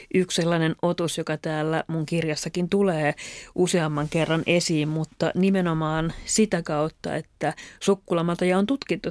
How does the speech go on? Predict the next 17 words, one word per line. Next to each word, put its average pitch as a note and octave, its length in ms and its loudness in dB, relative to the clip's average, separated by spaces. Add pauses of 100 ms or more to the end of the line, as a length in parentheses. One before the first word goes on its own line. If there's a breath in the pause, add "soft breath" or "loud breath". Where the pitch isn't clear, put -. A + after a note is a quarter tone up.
tosi D#3+ 300 0
paljon, C#3+ 520 0 (480 loud breath)
koska D#3+ 500 -2
sukkulamato F3 720 0
on F3 140 2
tällainen E3 540 0
niin E3+ 180 0
kutsuttu E3 440 -2
malliorganismi, E3 1300 2 (440 loud breath)
jonka D#3+ 500 2 (120)
kautta D3+ 380 2
sitten D#3 320 -2
voidaan D3+ 420 2
tutkia D#3+ 400 -2
tosi D#3+ 260 -2
monia E3 440 2
asioita, D3 640 0